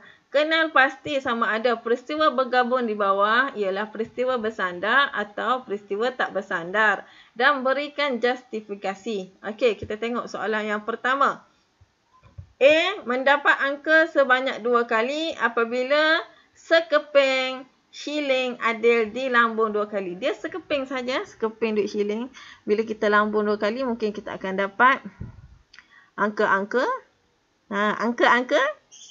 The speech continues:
ha, gambar-gambar. Maknanya kita akan dapat dua peristiwa yang sama. Bila dua peristiwa yang sama, bermaksud dua yang sama, kemungkinan yang sama. Dua kemungkinan yang sama, eh. Contohnya angka-angka, gambar-gambar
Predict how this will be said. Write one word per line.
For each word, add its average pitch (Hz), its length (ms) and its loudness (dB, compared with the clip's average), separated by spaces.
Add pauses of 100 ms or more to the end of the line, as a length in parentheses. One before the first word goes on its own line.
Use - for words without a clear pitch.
(120)
ha, 220 480 0
gambar-gambar. 240 960 6
Maknanya 269 400 4
kita 269 320 2
akan 254 240 2
dapat 240 160 0
dua 262 320 2
peristiwa 240 480 0
yang 226 160 -2
sama. 214 400 0 (320)
Bila 311 480 0
dua 302 240 6
peristiwa 254 560 2
yang 233 160 0
sama, 208 800 2
bermaksud 208 880 -2
dua 247 640 6 (360)
yang 208 240 -2
sama, 208 320 2
kemungkinan 233 560 0
yang 208 160 0
sama. 196 640 0 (160)
Dua 254 240 6
kemungkinan 254 720 0
yang 247 80 -4
sama, 247 380 2
eh. 294 40 -4
Contohnya 208 460 -4
angka-angka, 196 720 -2
gambar-gambar 196 880 -4